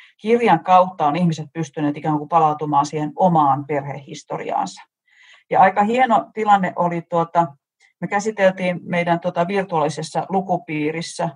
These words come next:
Muistista piirretty kaupunki tuossa syksyllä. Jelena Zizova piti luennon, virtuaaliluennon, niin, tota,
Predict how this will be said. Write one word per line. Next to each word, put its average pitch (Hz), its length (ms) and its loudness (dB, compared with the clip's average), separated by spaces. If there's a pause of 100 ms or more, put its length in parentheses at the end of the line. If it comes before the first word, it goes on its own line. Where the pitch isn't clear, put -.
Muistista 175 400 -6
piirretty 165 460 -6
kaupunki 175 460 2
tuossa 170 240 -10
syksyllä. 233 420 -2
Jelena 180 360 0
Zizova 156 400 -2
piti 160 300 -8
luennon, 190 680 2 (340)
virtuaaliluennon, 160 760 0
niin, 160 200 -4
tota, 165 360 -2